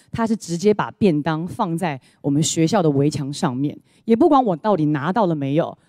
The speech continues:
吃饱了没有，反正她的便当是送到了。所以呢，我们家的便当也是先到先得。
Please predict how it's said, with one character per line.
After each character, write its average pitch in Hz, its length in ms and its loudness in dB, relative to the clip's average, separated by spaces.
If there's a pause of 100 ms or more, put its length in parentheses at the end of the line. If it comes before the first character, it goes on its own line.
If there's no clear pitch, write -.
吃 - 300 0
饱 190 220 2
了 147 80 2
没 147 180 -4
有， 143 180 0 (140)
反 185 240 0
正 285 140 4
她 262 100 2
的 233 80 -2
便 214 240 0
当 190 160 -4
是 208 100 -4
送 175 300 -2
到 160 220 -12
了。 - 120 -16 (260)
所 254 280 6
以 311 140 4
呢， 240 240 -2 (200)
我 175 120 2
们 190 120 0
家 285 200 0
的 240 80 -4
便 240 120 -2
当 220 200 2
也 160 120 2
是 170 320 2 (220)
先 277 400 4
到 226 320 2
先 175 320 0
得。 - 260 -6